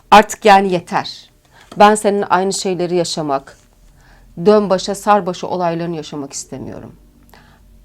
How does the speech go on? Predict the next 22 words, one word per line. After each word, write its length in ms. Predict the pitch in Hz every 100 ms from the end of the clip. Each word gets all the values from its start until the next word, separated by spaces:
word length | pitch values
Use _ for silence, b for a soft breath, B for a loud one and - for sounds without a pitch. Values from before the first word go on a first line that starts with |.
| - -
Ben 260 | 240 240 - _
artık 440 | 190 196 196 170 -
hiçbir 220 | 175 240
şekilde 420 | - 196 180 165
hayatıma 760 | 156 170 185 165 156 - 143 165
ne 220 | 180 202
seni 380 | 202 165 156 185
ne 120 | 185
de 100 | 170
bir 120 | 180
başkasını 580 | 165 - 165 - 160 208 b b -
dahil 300 | 170 165 208 -
etmek 360 | 170 - 208
istemiyorum 680 | - - 196 180 156 143 147
diyen 240 | 190 202
bir 120 | 165 -
de 60 |
kolektifin 760 | - - 160 160 - 170 240 -
enerjisi 520 | 147 123 123 - 127
var 80 | 98
arkadaşlar 580 | 98 - - - - - -
burada. 260 | 60 -